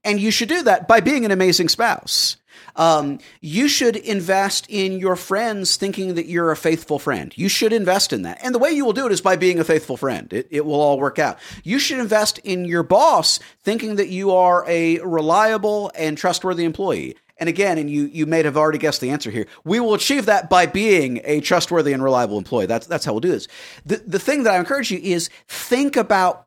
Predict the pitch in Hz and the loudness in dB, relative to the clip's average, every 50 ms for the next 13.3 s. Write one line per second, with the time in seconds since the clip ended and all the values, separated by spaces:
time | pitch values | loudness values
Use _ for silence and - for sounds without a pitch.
0 | _ - 151 160 165 165 165 - - 170 175 180 165 123 92 80 78 71 60 50 | _ -8 -4 -2 -2 -2 -2 -2 -4 -2 -2 -2 -2 -4 -4 -6 -8 -10 -12 -14
1 | 52 - _ _ - - - 214 247 262 - 233 185 165 170 156 156 156 151 - | -16 -20 _ _ -10 -6 -4 -4 -2 -2 -2 -2 0 0 2 2 2 0 0 -2
2 | 156 160 120 120 165 180 180 170 175 - 180 165 170 160 156 147 135 131 135 - | -6 -6 -2 0 0 0 0 -2 -2 -2 -4 -2 0 0 -2 -2 -2 -4 -6 -6
3 | 135 131 127 151 147 - - 127 139 143 139 - - 143 151 151 147 139 143 - | -8 -8 -6 -6 -6 -6 -8 -6 -2 -2 -2 -2 -4 -8 -4 -4 -4 -4 -4 -6
4 | - 156 151 156 147 117 110 151 160 175 185 - - - _ - 165 165 185 175 | -4 -4 -4 -4 -4 -4 0 0 0 0 0 -4 -6 -8 _ -2 -2 -2 0 0
5 | 143 156 170 202 180 104 - - - - - - - - - - - 214 214 214 | 0 2 2 2 2 0 -2 -4 -8 -10 -10 -10 -16 -18 -18 -12 -8 -6 -6 -6
6 | 202 - - - 240 240 226 180 - - 233 269 302 311 294 262 233 214 - - | -8 -10 -6 -2 -2 -2 -2 -4 -10 -10 -8 -6 -6 -6 -6 -4 -4 -2 -2 -2
7 | - - 214 180 170 175 165 165 175 175 - - 190 185 190 - - 196 180 - | -2 0 -2 -2 0 0 0 0 0 -2 -2 -4 -4 -2 -2 -4 -4 -6 -6 -4
8 | - 185 170 131 92 76 69 - _ - - - - - - - 139 156 175 196 | -2 0 0 0 -2 -2 -4 -8 _ -18 -20 -20 -20 -20 -16 -6 0 4 4 6
9 | 190 196 233 262 294 294 285 - - 208 226 226 226 214 202 - 160 175 180 185 | 6 6 6 4 2 -2 -4 -2 0 0 0 0 0 -2 -2 -2 0 0 0 0
10 | - - - 139 156 185 180 226 226 240 233 - _ _ - - 190 180 156 160 | 0 0 2 2 2 2 2 -2 -4 -4 -6 -8 _ _ 0 2 2 2 4 4
11 | 165 160 180 190 196 196 190 165 - 185 196 - 196 196 185 180 180 - 170 175 | 4 4 2 0 -2 -4 -6 -6 -6 -6 -6 -2 -2 -2 0 0 -2 -2 -4 -2
12 | 156 170 165 170 160 156 165 160 180 208 214 - _ _ _ - 160 220 240 285 | 0 0 0 0 0 0 2 2 2 2 -2 -4 _ _ _ 0 2 2 4 4
13 | 349 359 277 - - | 4 2 2 2 0